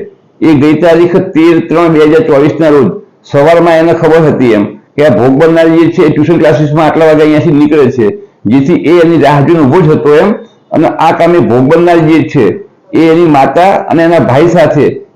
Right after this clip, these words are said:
જ્યારે Activa ઉપર જઈ રહ્યા હતા ત્યારે આ કામના આરોપીએ એ ભોગ બનનારનો પીછો કર્યો એના મોપેડ ઉપર એમ, અને ચાલુ મોપેડમાં જ એને વાતચીત કરવાનો પ્રયત્ન કર્યો અને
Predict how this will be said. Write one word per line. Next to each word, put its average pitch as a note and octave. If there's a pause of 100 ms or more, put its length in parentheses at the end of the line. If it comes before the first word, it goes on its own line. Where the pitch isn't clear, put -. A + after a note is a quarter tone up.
જ્યારે C#3+
Activa E3+
ઉપર E3
જઈ D3+
રહ્યા C#3+
હતા G2 (320)
ત્યારે D#3
આ -
કામના F3
આરોપીએ C#3+ (400)
એ D#3
ભોગ B2
બનનારનો F3
પીછો D3+
કર્યો A2 (240)
એના D#3
મોપેડ D3+
ઉપર A#2+
એમ, G#2 (480)
અને D#3+ (100)
ચાલુ E3+
મોપેડમાં F3
જ D#3+
એને E3 (120)
વાતચીત B2+
કરવાનો E3
પ્રયત્ન D#3
કર્યો C3+ (180)
અને D#3